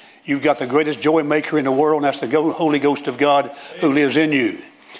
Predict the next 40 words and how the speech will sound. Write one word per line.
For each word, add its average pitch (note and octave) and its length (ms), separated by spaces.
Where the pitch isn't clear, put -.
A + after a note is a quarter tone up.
There D#3+ 120
is C3+ 140
joy D#3 560
in D3 80
the D3+ 80
Holy D#3+ 240
Ghost. D#3+ 480
And D3+ 160
the D3 60
Holy G3 240
Ghost G3 320
lives E3 240
in G#3 160
us, E3+ 300
and D#3 100
he's C#3+ 100
not F#3+ 180
a D#3 240
it, G#3 220
it's D3+ 160
a D#3+ 80
he. E3 500
And E3+ 120
the D#3+ 80
great G3+ 320
Holy G3+ 260
Ghost G3 300
of F#3 120
God F#3 400
who G3 120
tabernacles F#3 580
in E3+ 120
our F3+ 120
human G#3 280
bodies E3+ 440
wants F#3 240
us E3+ 140
to E3+ 100
enjoy F3+ 340
life. F3+ 420